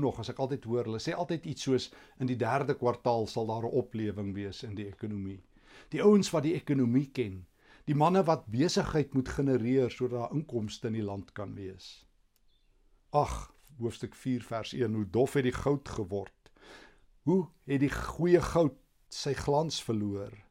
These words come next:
Gewyde edelstene lê weggegooi op al die hoeke van die strate. Ehm, so Sion se kosbare inwoners, vroeër so waardevol so suiwer goud, is nou erdepotte.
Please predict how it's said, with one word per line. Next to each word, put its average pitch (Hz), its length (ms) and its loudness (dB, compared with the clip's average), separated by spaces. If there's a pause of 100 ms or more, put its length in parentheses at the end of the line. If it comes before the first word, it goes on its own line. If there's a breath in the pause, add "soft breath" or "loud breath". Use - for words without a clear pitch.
(200)
Gewyde 131 480 4
edelstene 139 640 4
lê 135 180 4
weggegooi 127 580 -2
op - 120 -10
al 135 160 -8
die 135 140 -4
hoeke 123 300 -4
van 131 220 -6
die 127 80 -6
strate. 120 680 -8 (1400)
Ehm, 104 280 -8 (360)
so 156 440 2 (180)
Sion 180 420 6
se - 200 -2 (200)
kosbare 147 640 4
inwoners, 127 480 0 (140)
vroeër 170 340 2
so 131 240 -2
waardevol 127 680 0
so 127 120 -6
suiwer 135 440 -2 (120)
goud, - 360 -6 (440 soft breath)
is - 140 -12
nou 127 160 2
erdepotte. 123 720 -4